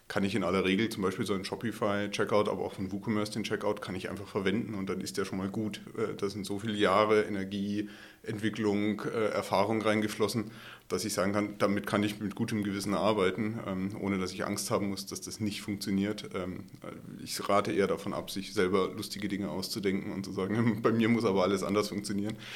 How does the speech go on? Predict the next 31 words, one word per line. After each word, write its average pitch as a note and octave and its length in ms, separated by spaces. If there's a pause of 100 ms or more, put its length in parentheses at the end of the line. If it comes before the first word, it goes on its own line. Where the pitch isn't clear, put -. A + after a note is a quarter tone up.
(260)
Das G2 120
ist G#2+ 120
im G#2 100
E-Commerce G2 460
genau F#2+ 180
das F#2+ 160
Falsche. F2 340
Also F#2 200
du F#2 180
hast G2 160
gerade F2+ 160
Amazon G2+ 320
angesprochen. F#2 580
Jeder G2+ 240
von - 360
uns F#2 240
weiß, F#2 380
wie A2+ 100
ich F#2+ 100
bei D2+ 100
Amazon F#2+ 440
einkaufen F#2+ 420
kann, G2 240
wie G2+ 60
das F#2 140
funktioniert, G2 420
wie F2+ 60
der F2+ 140
Checkout E2+ 380
ist. - 180 (480)
Ähm, F#2 140